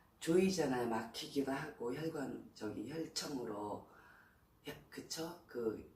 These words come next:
뭐죠? 혈관을 막아버린다고 하잖아요. 니코틴으로 인해서. 아마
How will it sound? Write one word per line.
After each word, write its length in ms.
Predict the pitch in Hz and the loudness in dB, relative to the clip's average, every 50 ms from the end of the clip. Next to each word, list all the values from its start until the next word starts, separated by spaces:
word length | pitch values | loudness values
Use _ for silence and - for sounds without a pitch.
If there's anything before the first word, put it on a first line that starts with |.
| - _ - _ _ _ _ _ - _ - _ _ _ _ _ _ _ _ _ _ - - | -20 _ -20 _ _ _ _ _ -20 _ -20 _ _ _ _ _ _ _ _ _ _ -20 -10
뭐죠? 320 | 110 107 107 - 110 107 113 | -6 -6 -6 -4 -4 -4 -2
혈관을 460 | 156 196 208 208 196 180 160 151 131 | -2 -2 0 2 2 4 4 4 4
막아버린다고 760 | 131 117 - 156 156 147 147 147 139 131 123 113 113 113 110 | 4 4 4 4 2 4 4 2 2 2 0 0 -2 -2 -2
하잖아요. 800 | 110 104 - 113 110 104 98 98 98 98 98 98 95 95 95 - - | -4 -4 -4 -4 -4 -4 -4 -4 -6 -6 -4 -4 -4 -4 -4 -4 -6
니코틴으로 640 | 110 - - 127 - - - 113 107 101 95 90 87 | -6 -4 -4 -4 -4 -4 -4 -4 -4 -4 -4 -4 -6
인해서. 340 | 90 92 92 87 - - 92 90 | -6 -6 -6 -8 -10 -10 -12 -10
아마 240 | 90 95 92 92 | -8 -8 -8 -8